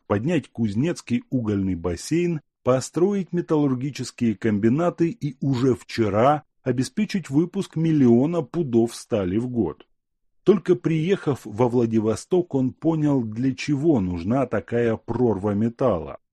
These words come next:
Город представлял собой одну большую строительную площадку.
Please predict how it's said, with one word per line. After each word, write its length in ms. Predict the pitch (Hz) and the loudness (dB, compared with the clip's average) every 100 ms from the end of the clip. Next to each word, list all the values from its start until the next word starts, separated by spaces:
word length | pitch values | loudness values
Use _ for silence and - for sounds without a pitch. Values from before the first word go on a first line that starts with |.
| _ | _
Город 380 | 104 165 156 117 | 2 4 4 0
представлял 560 | 107 - - 107 151 | -6 -4 -4 0 0
собой 460 | 135 113 104 165 156 - | 0 -2 0 0 -2 -6
одну 380 | 110 104 135 | -6 -2 -2
большую 760 | 151 104 98 87 - 113 135 143 | 0 -2 -2 -4 -4 0 0 -2
строительную 840 | - 131 113 90 90 87 87 87 | -2 -2 0 -2 -4 -4 -4 -6
площадку. 800 | 90 92 90 - 85 - - | -4 -6 -6 -8 -8 -10 -20